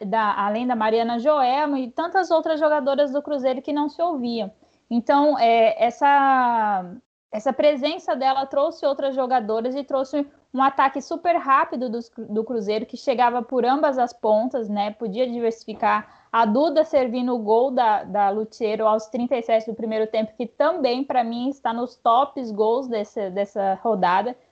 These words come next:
Foi um golaço, uma bomba soltada ali pelo lado direito.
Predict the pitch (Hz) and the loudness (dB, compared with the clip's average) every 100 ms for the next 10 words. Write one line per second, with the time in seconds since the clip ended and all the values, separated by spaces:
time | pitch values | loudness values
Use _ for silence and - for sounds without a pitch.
0 | _ _ 226 233 240 262 262 247 277 262 | _ _ 0 0 4 4 6 4 2 -2
1 | 226 208 233 240 254 226 220 220 214 214 | -2 0 0 -2 -6 -4 -2 -2 -4 -6
2 | - 220 214 202 202 190 220 208 196 254 | -4 -4 0 0 -2 -4 -4 -2 -4 -6
3 | 202 | -10